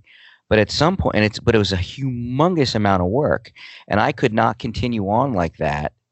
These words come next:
for the rest of my life. It's not going to pay my bills and that sort of thing. It inspires me and it feeds me, um, you know, it, it fed me spiritually, it fed me in a lot of ways. But again, y-, y-, and that's the thing. If that's what you,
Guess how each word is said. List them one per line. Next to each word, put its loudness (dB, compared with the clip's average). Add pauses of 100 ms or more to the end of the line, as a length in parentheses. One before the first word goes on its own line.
(360)
for -4
the 4
rest 4
of 0
my 2
life. 4
It's -12
not 0
going -2 (100)
to -2 (380)
pay 0
my 2
bills 2
and -4
that -4
sort -8
of -10
thing. -8
It 0
inspires 0
me -2
and -6
it -12 (100)
feeds -6
me, -4 (460)
um, 0 (1080)
you -2
know, 6
it, -2
it 0
fed 2
me -4
spiritually, -4
it -4
fed 2
me -2
in -2
a 0
lot 4
of 2
ways. 2
But 0 (240)
again, 0 (800)
y-, -8
y-, 0
and 2
that's 4
the -2
thing. 2
If 0
that's 2
what -6
you, -6